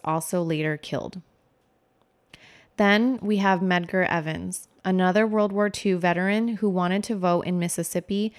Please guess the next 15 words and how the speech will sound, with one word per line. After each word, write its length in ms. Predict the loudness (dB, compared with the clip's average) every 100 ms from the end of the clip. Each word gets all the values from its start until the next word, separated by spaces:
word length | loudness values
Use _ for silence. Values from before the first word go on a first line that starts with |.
| -16 -20 -6
um, 340 | -2 0 -2
in 120 | 0 0
an 80 |
election 640 | 0 0 0 -2 -2 0 0
after 360 | -2 -4 -2
returning 520 | -2 -4 -4 -4 -4 -2
home. 420 | -2 -2 -4 -14 _ _ _ -20 -20 -20 -4
So 180 | 2
when 140 | 2 4
Evers 500 | 2 2 2 2 2
and 140 | 0
some 160 | 0 0
other 280 | 0 0 0
black 360 | 0 0 0
veterans 520 | 0 2 0 -2 -4